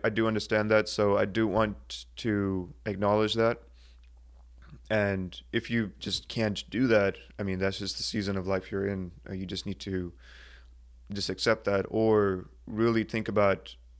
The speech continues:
getting out of that position by working on a second source of income during your evening hours. That could be something that you,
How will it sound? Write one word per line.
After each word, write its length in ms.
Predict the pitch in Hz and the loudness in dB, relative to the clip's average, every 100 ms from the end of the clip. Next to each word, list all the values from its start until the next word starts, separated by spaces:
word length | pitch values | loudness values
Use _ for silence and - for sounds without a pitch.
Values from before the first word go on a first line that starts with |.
| - - - 113 | -20 -20 -14 -2
getting 280 | 127 120 113 | 2 2 2
out 200 | 110 110 | 4 4
of 60 | 107 | 4
that 160 | 107 | 0
position 580 | 107 95 101 - 113 107 | 0 -4 -4 -2 -4 -2
by 440 | 98 95 95 92 - - - | 0 2 0 -2 -6 -18 -14
working 440 | 101 104 104 107 | -2 -2 -2 -6
on 180 | - 101 | -2 -2
a 60 | 95 | -4
second 380 | - 104 101 | -6 -6 -6
source 260 | 92 104 - | -6 -6 -4
of 100 | 98 | -4
income 440 | 107 107 113 104 101 - - - - | -4 -2 -2 -2 -6 -18 -20 -20 -12
during 200 | - 101 | -4 -2
your 100 | 95 | -2
evening 340 | - 117 110 101 | -2 -2 0 2
hours. 320 | 101 101 95 | 2 2 0
That 140 | 107 | -2
could 100 | - | -2
be 80 | 107 | -4
something 320 | 101 110 101 | -4 -4 -4
that 200 | 98 95 | 0 0
you, 160 | 95 98 | -2 -8